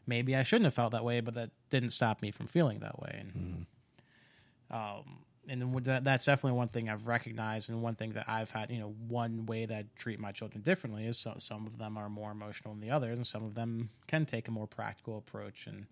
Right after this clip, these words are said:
Speaker 1: you know, as far as rationalizing it and coming to a resolution.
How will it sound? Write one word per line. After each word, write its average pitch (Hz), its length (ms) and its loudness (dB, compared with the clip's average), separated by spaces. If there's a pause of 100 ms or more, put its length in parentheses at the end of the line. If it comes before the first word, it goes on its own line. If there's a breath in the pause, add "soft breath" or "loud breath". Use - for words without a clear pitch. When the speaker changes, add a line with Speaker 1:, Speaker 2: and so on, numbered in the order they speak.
(600 soft breath)
Speaker 1:
you - 80 -10
know, 104 160 -6
as 101 80 -8
far 107 240 -6
as 104 180 -8
rationalizing 104 800 -6
it 104 140 -10
and - 120 -10
coming 104 340 -8
to 104 260 -6
a 101 60 -8
resolution. 104 880 -8